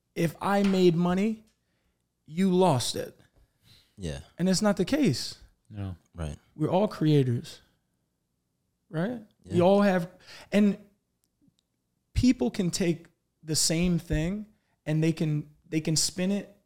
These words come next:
Speaker 1: either to be negative or positive. And for whatever reason, our world chooses to spin things to a negative route.
Speaker 2: Right.
Speaker 1: Right? I see people do great things around me. I'm happy for them.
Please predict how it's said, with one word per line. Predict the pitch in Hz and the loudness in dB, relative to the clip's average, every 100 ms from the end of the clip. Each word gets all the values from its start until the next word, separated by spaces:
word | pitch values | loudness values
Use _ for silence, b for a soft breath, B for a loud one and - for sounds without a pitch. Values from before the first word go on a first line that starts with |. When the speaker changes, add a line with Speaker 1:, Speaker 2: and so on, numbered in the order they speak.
| - | -8
Speaker 1:
either | 160 156 | -4 -2
to | 151 | -4
be | 139 | -4
negative | 135 151 175 202 226 - | -6 -6 -6 -8 -8 -8
or | 156 | -10
positive. | 147 147 135 143 - 156 - | -8 -8 -8 -10 -14 -16 -14
And | 156 | -8
for | 170 | -4
whatever | 160 160 - 196 202 | -4 -4 -6 -4 -2
reason, | 185 202 202 233 233 - _ _ _ - | -2 -2 -4 -6 -10 -16 _ _ _ -2
our | 156 | 0
world | 160 160 180 175 147 | 2 2 2 0 -2
chooses | - 175 156 147 | -4 -2 -2 -4
to | - 135 | -4 -8
spin | - 160 160 143 | -8 -4 -4 -2
things | 139 135 123 | -4 -6 -6
to | 143 | -6
a | 135 | -4
negative | 135 135 131 127 139 _ _ | -2 -2 -2 -4 -14 _ _
route. | 147 127 110 - _ _ _ _ _ _ | -8 -6 -6 -10 _ _ _ _ _ _
Speaker 2:
Right. | - 143 | -6 -2
Speaker 1:
Right? | 165 202 _ _ _ _ _ _ _ - | -2 -4 _ _ _ _ _ _ _ -2
I | 214 | 0
see | - - 214 202 175 | 2 2 4 2 0
people | - 190 220 | -4 -2 -2
do | 160 160 | -2 -4
great | 151 165 160 | -2 -2 -2
things | 170 165 147 | -2 -2 -2
around | 147 160 190 | -2 -4 -4
me. | 214 | -6
I'm | 175 | -6
happy | 135 202 - - 131 | -8 -6 -4 -2 -2
for | - 139 | -4 -8
them. | - - 170 | -8 -10 -14